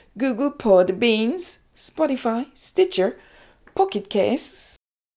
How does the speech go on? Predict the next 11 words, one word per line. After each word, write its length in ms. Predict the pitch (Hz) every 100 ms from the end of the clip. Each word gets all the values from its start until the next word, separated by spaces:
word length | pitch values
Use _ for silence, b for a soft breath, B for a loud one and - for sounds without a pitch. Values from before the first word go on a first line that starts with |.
| _ _ _
Pandora, 840 | - - 269 277 226 190 180 190 254 -
Radio 380 | - 226 240 294
Public, 600 | 302 294 226 220 233 - _ -
Instagram, 680 | 277 311 - 254 247 247 349 _
Twitter, 380 | - 320 277 233 - b b b b b
and 280 | - 220 240 -
on 260 | - 285 320
the 80 | 277
website 920 | 233 277 269 - 180 160 170 180 - _ _ _ _ -
the 120 | 320
king 800 | - - 359 359 190 165 214